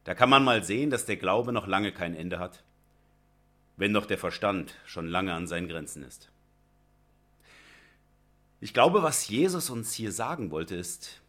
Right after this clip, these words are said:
dass der Glaube Dinge in Bewegung setzen kann, dass er Standpunkte verändern kann. Thomas, erinnere dich,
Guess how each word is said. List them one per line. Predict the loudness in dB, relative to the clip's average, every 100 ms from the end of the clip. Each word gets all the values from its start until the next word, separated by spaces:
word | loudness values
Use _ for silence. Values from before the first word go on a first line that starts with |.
| _ _ _ _ _ _ _
dass | -12
der | -4 4
Glaube | 6 6 4
Dinge | -4 0 0 0
in | -4
Bewegung | -6 -4 -4 -4 -8 -10
setzen | -14 -14 -18
kann, | -18 -20 -20 _ _ _ _ _ _ _ _ _ _ _ _ _ _ _
dass | -8 0
er | 0
Standpunkte | 4 6 6 2 -4 -4 -4 -8
verändern | -8 -8 -10 -14 -18
kann. | -20 -20 _ _ _ _ _ _ _
Thomas, | -2 0 2 0 -4 -12 _ _ _
erinnere | -6 0 0 0
dich, | -4 -10 -14 -20